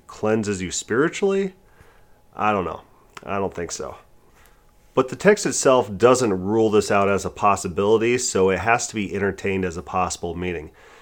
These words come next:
Here's the problem with these baptism texts, is they're so vague,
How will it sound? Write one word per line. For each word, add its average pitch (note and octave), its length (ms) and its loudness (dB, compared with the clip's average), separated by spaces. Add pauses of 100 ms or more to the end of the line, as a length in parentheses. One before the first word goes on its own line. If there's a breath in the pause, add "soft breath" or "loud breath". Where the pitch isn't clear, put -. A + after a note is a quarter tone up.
Here's G3 200 4
the G#3+ 60 6
problem B2 440 6
with G#2 140 4
these F#2 160 -4
baptism F#2+ 680 -2
texts, - 500 -6 (340 soft breath)
is G2 80 -6
they're A#2 140 6
so F#3+ 320 4
vague, F#2+ 580 2